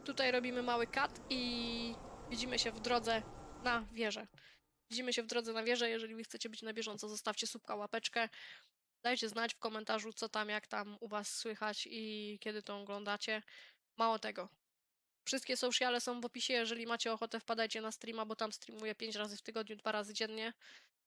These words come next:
No i co? I widzimy się w następnym odcinku w drodze na ten wagon.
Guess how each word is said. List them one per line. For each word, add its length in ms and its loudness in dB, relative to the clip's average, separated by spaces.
No 80 4
i 60 2
co? 240 2
I 80 -2
widzimy 300 0
się 120 0
w 40 -4
następnym 420 0
odcinku 380 -4
w 60 -8
drodze 440 2
na 160 -2
ten 200 -4
wagon. 420 4